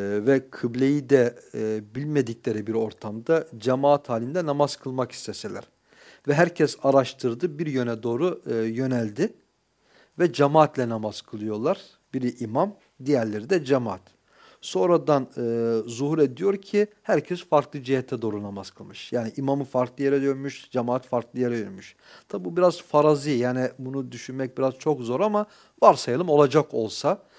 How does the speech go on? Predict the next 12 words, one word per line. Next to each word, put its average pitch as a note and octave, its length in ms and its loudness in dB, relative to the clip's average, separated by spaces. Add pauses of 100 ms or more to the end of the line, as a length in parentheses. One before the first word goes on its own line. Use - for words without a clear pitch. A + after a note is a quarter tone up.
(240)
bu F#3 100 -4
durumda C3 500 2
namaz C#3 360 0
sahih D3 320 -4
olur B2+ 200 -2
mu, F3 140 -4
olmaz C3 400 2
mı? F#2 160 -14 (760)
Deniyor D#3+ 380 -2
ki C3 360 -6
imamın D#3 500 -2
önünde D3 380 -2